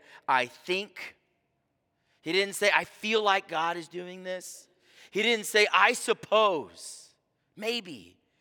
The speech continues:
He didn't say, "It could be." He didn't say, "I'm, like, ninety-nine percent sure. There's a really good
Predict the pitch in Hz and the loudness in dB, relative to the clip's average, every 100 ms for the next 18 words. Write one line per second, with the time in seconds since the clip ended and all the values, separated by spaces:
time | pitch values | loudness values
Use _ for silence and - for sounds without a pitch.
0 | _ - 202 240 262 226 214 175 175 190 | _ -10 0 2 2 2 0 2 0 -2
1 | - - 247 175 - 180 127 87 _ _ | -4 -4 -4 -4 -14 -12 -12 -16 _ _
2 | _ _ _ _ 220 262 269 233 - 226 | _ _ _ _ -2 0 0 -2 2 4
3 | 196 170 - - - 151 208 226 214 202 | 4 0 -6 -20 -14 -4 0 2 2 2
4 | 202 220 240 233 220 208 220 202 202 185 | 4 4 2 2 4 4 2 0 -6 -6
5 | 214 202 175 - - 180 135 113 175 170 | -4 -4 -4 -10 -8 -8 -8 -6 -6 0
6 | 180 - - 135 220 254 240 - 220 202 | 0 0 -16 -2 2 4 2 0 2 4
7 | 202 | 4